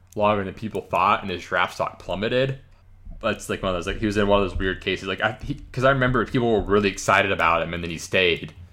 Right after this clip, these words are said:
and then he ended up going away later, because I can't remember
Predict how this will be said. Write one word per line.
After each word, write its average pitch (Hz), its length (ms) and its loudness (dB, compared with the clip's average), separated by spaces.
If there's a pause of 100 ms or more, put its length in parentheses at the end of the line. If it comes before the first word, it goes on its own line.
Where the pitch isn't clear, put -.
(120)
and 90 120 -4
then 90 160 -6 (720)
he 104 100 2
ended 92 160 0
up - 80 -10
going 98 200 0
away 87 180 0
later, 82 500 0 (100)
because 87 300 -6
I 90 120 2
can't 131 160 0
remember 104 340 0